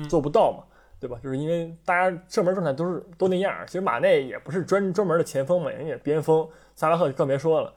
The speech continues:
Speaker 1: 一直也就，就时灵时不灵的。菲尔米诺也就一直那样儿。所以说，其实现在来说，若塔对于目前这款利物浦来说，就，我觉得非常重要。
Speaker 2: 嗯。
Speaker 1: 我不知道你怎么看。
Speaker 2: 没错，我，我记得我们之前也讨论过这个点，对吧？<clears throat> 就说若塔这笔转会，首先是非常超值的，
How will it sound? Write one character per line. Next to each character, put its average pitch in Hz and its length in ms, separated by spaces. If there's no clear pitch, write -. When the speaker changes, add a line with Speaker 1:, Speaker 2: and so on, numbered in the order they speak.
Speaker 1:
一 151 140
直 147 80
也 143 100
就， 131 220
就 135 140
时 147 160
灵 151 80
时 151 120
不 143 60
灵 131 180
的。 135 160
菲 165 120
尔 170 60
米 143 80
诺 143 240
也 78 120
就 123 60
一 143 120
直 135 100
那 151 140
样 147 120
儿。 117 160
所 - 140
以 - 0
说， 202 100
其 214 160
实 220 220
现 220 160
在 190 80
来 156 100
说， 175 240
若 247 220
塔 107 340
对 175 140
于 214 80
目 294 220
前 131 320
这 160 60
款 143 180
利 143 100
物 139 40
浦 127 80
来 123 60
说， 123 100
就， 143 140
我 127 60
觉 160 60
得 - 20
非 190 120
常 190 120
重 156 160
要。 - 100
Speaker 2:
嗯。 - 60
Speaker 1:
我 135 80
不 143 60
知 139 60
道 143 60
你 147 40
怎 151 80
么 151 80
看。 143 140
Speaker 2:
没 131 60
错， 160 560
我， 170 160
我 147 60
记 175 120
得 190 100
我 147 60
们 135 100
之 202 120
前 185 180
也 131 160
讨 - 160
论 143 100
过 160 120
这 131 100
个 131 80
点， 139 240
对 139 80
吧？ - 80
<clears throat> 196 220
就 151 100
说 180 100
若 220 180
塔 127 180
这 143 120
笔 190 80
转 127 200
会， 131 160
首 123 160
先 135 120
是 147 60
非 147 120
常 143 100
超 151 240
值 110 180
的， 107 120